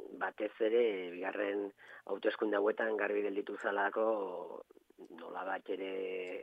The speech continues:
Alderdi Popularrak beste hirugarren hauteskunde batzuk egongo balira, ba, emaitza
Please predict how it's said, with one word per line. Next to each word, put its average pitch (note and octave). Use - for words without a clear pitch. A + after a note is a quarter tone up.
Alderdi G2
Popularrak G2+
beste G#2
hirugarren G2+
hauteskunde -
batzuk F#2+
egongo G2+
balira, G2+
ba, F2
emaitza F#2+